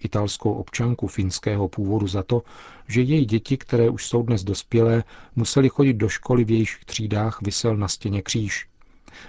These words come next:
Do mnoha školních tříd, ale také do státních úřadů, kde do této doby krucifix nebyl, začíná být znovu umísťován. Italům se dostalo též podpory v zahraničí, například v prohlášení Německé biskupské konference.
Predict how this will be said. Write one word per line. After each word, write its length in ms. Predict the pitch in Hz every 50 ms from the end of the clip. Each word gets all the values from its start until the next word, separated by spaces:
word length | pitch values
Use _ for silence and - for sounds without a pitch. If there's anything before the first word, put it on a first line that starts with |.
| - -
Do 140 | 107 117 113
mnoha 220 | 113 117 117 120
školních 500 | 104 - - - 117 113 113 113 104 -
tříd, 380 | - - - 113 113 135 143 -
ale 200 | - 107 101 98
také 300 | - 104 - - 113 104
do 100 | 98 98
státních 500 | - - - 101 101 98 104 101 92 -
úřadů, 540 | 123 110 107 120 113 113 113 117 120 123 - - - - - -
kde 240 | - 110 104 107 92
do 120 | 98 101
této 340 | - - 107 101 - - 107
doby 240 | 98 107 98 117 113
krucifix 640 | - 104 104 - - - 95 - 107 92 - -
nebyl, 420 | 104 101 95 101 107 110 117 120 - - - - - - -
začíná 540 | - - 139 131 - - 156 143 143 139 139
být 180 | 127 135 131 117
znovu 360 | 107 110 107 110 104 104 113
umísťován. 800 | 120 107 110 113 113 - - - 113 98 98 92 87 87 87 85 - - - - - - - - - - -
Italům 460 | - 113 - 127 120 123 131 131 127
se 140 | - - 117
dostalo 440 | 110 110 - - - 117 110 110
též 260 | 107 - 113 104 104 -
podpory 480 | - - 107 - - - - 110 107
v 40 | 104
zahraničí, 680 | 101 110 98 110 117 117 120 110 - - - 101 95 - - - - - - -
například 460 | 104 101 - - 110 101 - 110 98 -
v 60 | -
prohlášení 680 | - 113 104 104 110 104 104 95 - - 104 104 101
Německé 480 | 95 95 101 107 107 - - - 120 107
biskupské 540 | 98 98 - - - 101 - - - 113 104
konference. 680 | - 113 107 95 - 120 110 107 101 92 - 95 82